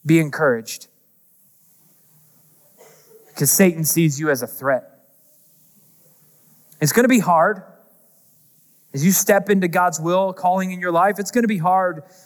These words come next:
but it's going to be good. I grew up in churches that said things like this:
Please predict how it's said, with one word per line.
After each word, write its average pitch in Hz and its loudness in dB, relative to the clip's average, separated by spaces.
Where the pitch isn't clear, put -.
but 170 0
it's 151 0
going 190 -2
to - -8
be 151 -10
good. 117 -4
I 175 4
grew 185 2
up 185 -4
in 160 -4
churches 160 -2
that 156 -2
said 175 -2
things 156 -6
like 143 -2
this: - -6